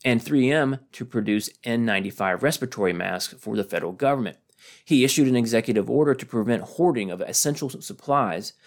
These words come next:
and directed his administration to increase the domestic production capacity of essential health products. Responding to concerns about the supply of meat following several plant closures,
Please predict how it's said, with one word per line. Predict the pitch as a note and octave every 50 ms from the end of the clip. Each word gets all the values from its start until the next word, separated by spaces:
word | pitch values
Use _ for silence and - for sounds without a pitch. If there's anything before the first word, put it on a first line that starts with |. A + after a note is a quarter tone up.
| - - - -
and | - E3+ F#3
directed | F3+ F#3+ E3+ D3+ D#3 E3+ D#3
his | C#3+ C#3+ B2+
administration | C3 A#2+ A#2 A#2 A#2 A2+ - - - F#2+ G2 - A2 G2
to | - G2 - C3
increase | C3+ C#3+ - - C3+ A#2+ A2+ A2
the | - - G2
domestic | - F#2+ B2 D#3 F#3 F#3 - F#3 - -
production | - C#3+ C3+ B2 A#2+ - - B2+ B2
capacity | A#2 A2+ - - - - C3 B2 A#2+ A#2+ - A2+ A#2 A2 A2+ - - - -
of | - D#3+ F3
essential | F#3 - - D3+ C#3+ C3+ - C#3+
health | A2+ - F#2+ G2+ - -
products. | - - - - - _ - - _ _ _ _ _ _ _ _ - - _ _
Responding | - C#3+ C3 - F3 E3+ E3+ D#3+
to | - D3+
concerns | - C3+ B2 - - D3 C#3+ C3+ C#3
about | B2 B2+ A#2+ G#2 - - - - C3+
the | A#2
supply | - - - - C3+ B2+ B2+ A#2
of | A#2 G#2+ A2
meat | A#2+ E3+ F#3+ E3+ -
following | - B2+ A#2 A2+ A2 A2 A2+ G#2+
several | A2 - C3 B2 A#2+ A2 G2+
plant | - - E3 D#3+ - -
closures, | - G#2 G2+ G2+ A2+ A#2+ B2